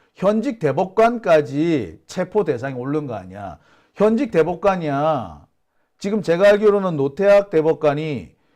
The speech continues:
거의 최선임에 해당할걸요? 그런 대법관마저도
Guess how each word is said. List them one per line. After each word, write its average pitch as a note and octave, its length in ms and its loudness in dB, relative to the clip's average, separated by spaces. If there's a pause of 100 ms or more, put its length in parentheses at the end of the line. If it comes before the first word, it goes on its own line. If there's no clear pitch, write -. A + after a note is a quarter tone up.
(180)
거의 B2+ 880 -2
최선임에 F3 1080 -6
해당할걸요? B2 920 -6 (1300)
그런 A3 300 2
대법관마저도 D#3+ 1700 0